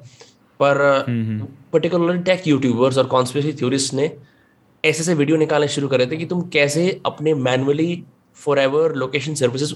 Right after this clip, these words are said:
Speaker 1: off कर दे, कर, कर सकते हो, है ना? So that your
Speaker 2: अच्छा।
Speaker 1: location is not tracked। अब nowadays they ask you for location permissions, तो दिखाने के लिए कि थोड़ा और चलो आपको हम क्या कहते हैं, वो दे रहे हैं, मतलब ऑटोनॉमी दे रहे हैं अपने,
Speaker 2: हाँ,
Speaker 1: अपने
Speaker 2: हाँ, हाँ।
Speaker 1: डिसीजंस पे।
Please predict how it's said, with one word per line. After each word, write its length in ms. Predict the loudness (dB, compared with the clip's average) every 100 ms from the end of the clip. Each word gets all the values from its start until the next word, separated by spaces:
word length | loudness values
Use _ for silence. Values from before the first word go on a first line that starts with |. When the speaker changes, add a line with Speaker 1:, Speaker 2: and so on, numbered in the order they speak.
| 0
Speaker 1:
off 160 | 0 0
कर 60 | -6
दे, 160 | -6
कर, 340 | -8 -4 -6 -6 -20 _ -2
कर 80 | 0
सकते 300 | 0 -4 -8
हो, 100 | -2
है 80 | 0
ना? 260 | 0 -2 -14 _ _ _ -8
So 100 | -2
that 140 | 0
your 240 | 2 0 0
Speaker 2:
अच्छा। 140 | -4
Speaker 1:
location 440 | -6 -4 -2 -2 -2
is 120 | 0
not 160 | 2 0
tracked। 440 | 0 -6 -6 -14 _ _ _ _ _ _ _ _ _
अब 260 | 0 0 -4
nowadays 680 | -2 0 0 0 0 0 -2 -10 _ -4
they 140 | -4 0
ask 320 | -2 -2 -6
you 140 | -2 0
for 180 | 0
location 400 | -2 -2 -4 0
permissions, 520 | 0 0 -2 -4 -4 -2
तो 180 | -2
दिखाने 600 | -2 -6 -8 -2 0 0
के 120 | 0 0
लिए 100 | -2
कि 100 | -2
थोड़ा 240 | 0 2
और 160 | 2 0
चलो 240 | 0 2
आपको 320 | 2 0 -2
हम 360 | -2 -2 -6 -16 _ _ _
क्या 100 | -4
कहते 260 | -2 -2 -2
हैं, 200 | -6 -8 -4
वो 140 | 0
दे 120 | 0
रहे 120 | 0 0
हैं, 60 |
मतलब 300 | -2 -2 -4 -4
ऑटोनॉमी 380 | -2 2 4 4
दे 140 | 4
रहे 100 | 2
हैं 80 | 2
अपने, 120 | 0
Speaker 2:
हाँ, 100 | 2
Speaker 1:
अपने 100 | 2
Speaker 2:
हाँ, 80 | 2
हाँ। 80 | 0
Speaker 1:
डिसीजंस 240 | -4 -6
पे। 240 | -4 -4